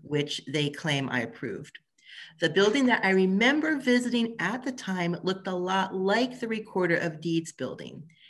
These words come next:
Is it possible that in its early years, and in my early years, this building was also the Recorder of Names building?"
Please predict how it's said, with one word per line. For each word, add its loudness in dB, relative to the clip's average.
Is 4
it 0
possible 0
that 4
in -2
its -6
early 2
years, 0
and 0
in 0
my 0
early 0
years, -8
this 6
building 6
was 2
also 2
the -6
Recorder -2
of 0
Names -2
building?" -2